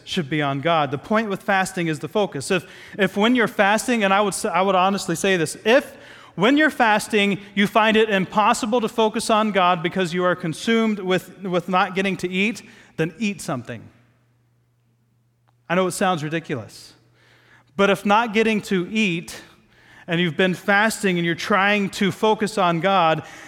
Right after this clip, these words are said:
has, has become such a huge thing, go eat some food. It's not a sin to eat food, right? Go, go eat some food and then focus on God.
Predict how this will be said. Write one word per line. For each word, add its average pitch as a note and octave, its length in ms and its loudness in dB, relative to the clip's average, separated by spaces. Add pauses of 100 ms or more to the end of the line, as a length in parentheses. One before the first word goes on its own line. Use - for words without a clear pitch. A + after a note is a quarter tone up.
has, F#3 220 2
has F#3 180 -2
become G#3 400 0
such A#3 260 0
a G3 60 0
huge A3+ 460 -2
thing, F#3+ 440 2 (320)
go A3+ 200 4
eat B3 100 0
some G3 160 0
food. A3 180 0
It's E3 140 -2
not A3+ 160 2
a - 20 -2
sin G#3+ 340 0
to G3+ 120 -4
eat F#3+ 220 -4
food, F#3+ 280 -4
right? F3+ 160 2
Go, G#3+ 180 2
go B3 220 2
eat C4+ 140 0
some G3 160 -2
food A3+ 280 0
and G3 120 0
then F#3 100 2
focus G#3 400 -2
on F#3 160 0
God. C#3+ 460 0